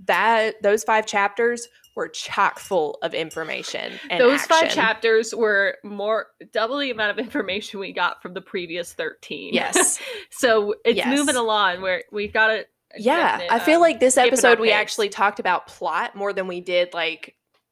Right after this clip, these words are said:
Speaker 1: people's characteristics and, like, their decisions, which, like,
Speaker 2: Mm-hmm.
Speaker 1: their decisions are part of the plot, but, like, I feel like we were being very, very harsh in the first two episodes, and now we're
Speaker 2: Because
Speaker 1: getting
Speaker 2: we have
Speaker 1: into it.
Speaker 2: nothing to talk,
Speaker 1: Yeah.
Speaker 2: else to talk
Speaker 1: Yeah,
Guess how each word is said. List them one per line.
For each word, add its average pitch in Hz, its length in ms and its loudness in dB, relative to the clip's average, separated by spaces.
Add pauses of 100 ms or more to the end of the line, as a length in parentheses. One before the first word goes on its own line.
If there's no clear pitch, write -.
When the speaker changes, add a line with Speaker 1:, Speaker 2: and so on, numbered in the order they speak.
(380)
Speaker 1:
people's 185 380 -6
characteristics 160 920 -4
and, 165 160 -6
like, 151 200 -10
their 160 160 -2
decisions, - 680 -10 (320)
which, 220 220 6
like, 247 160 6
Speaker 2:
Mm-hmm. 214 180 -6
Speaker 1:
their 294 140 4
decisions 262 480 0
are 202 160 2
part 180 280 0
of 175 220 -2
the 165 100 -8
plot, 220 400 -2
but, 165 180 -2
like, 160 440 -6 (460)
I 254 80 -4
feel 330 100 2
like 285 140 4
we 208 80 0
were 185 80 2
being 170 260 -8
very, 160 240 -4
very 139 220 -6
harsh - 340 -10
in - 60 -10
the - 80 -12
first - 260 -10
two - 80 -6
episodes, - 460 -8 (200)
and 233 120 0
now 254 200 4
we're 269 60 6
Speaker 2:
Because 262 140 4
Speaker 1:
getting - 100 4
Speaker 2:
we 285 60 6
have 330 80 4
Speaker 1:
into 294 100 4
it. 294 60 4
Speaker 2:
nothing 277 180 2
to 254 80 4
talk, 262 240 4
Speaker 1:
Yeah. 247 220 4
Speaker 2:
else 240 180 -2
to 226 80 -8
talk 240 320 2
Speaker 1:
Yeah, - 40 -4